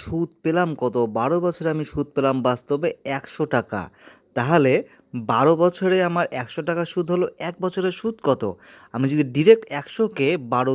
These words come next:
দিয়ে ভাগ করি, তাহলেই আমি উত্তর পেয়ে যাব। দেখো, তিন চারা বারো, চার পঁচিশে একশো, সরি, এটা পঁচিশ হবে, চার পঁচিশে একশো, তাহলে পঁচিশ by তিন মানে আট সমস্ত এক by তিন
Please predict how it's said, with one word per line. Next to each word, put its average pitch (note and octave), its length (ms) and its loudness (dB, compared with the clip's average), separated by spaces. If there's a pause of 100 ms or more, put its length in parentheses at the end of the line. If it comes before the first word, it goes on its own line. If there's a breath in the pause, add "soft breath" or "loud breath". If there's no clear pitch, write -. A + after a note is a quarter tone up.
দিয়ে C3+ 220 2
ভাগ A#2+ 140 -2 (120)
করি, F#3+ 140 0 (100)
তাহলেই C3 320 -2
আমি C#3 100 -2 (100)
উত্তর G#3 200 0 (100)
পেয়ে C3+ 240 4
যাব। G2 140 -2 (560 soft breath)
দেখো, C3+ 240 4 (460 soft breath)
তিন C#3+ 160 2 (100)
চারা B2+ 200 4 (100)
বারো, C#3+ 160 6 (160)
চার B2 200 2
পঁচিশে B2 340 -4 (100)
একশো, G#3+ 260 -4 (1080 soft breath)
সরি, C#3 280 2
এটা B2+ 200 2
পঁচিশ C#3 280 2 (100)
হবে, D#3 140 6 (160)
চার B2+ 220 4
পঁচিশে C3 360 -2 (160)
একশো, - 280 -4 (680 soft breath)
তাহলে C#3 280 6 (200)
পঁচিশ E3 360 0
by G3 120 6 (120)
তিন C3+ 200 4
মানে D3+ 140 2 (160)
আট C3+ 160 -4
সমস্ত C#3 320 -6 (460 soft breath)
এক A3+ 160 -2 (100)
by G3+ 120 6 (420)
তিন D3 180 2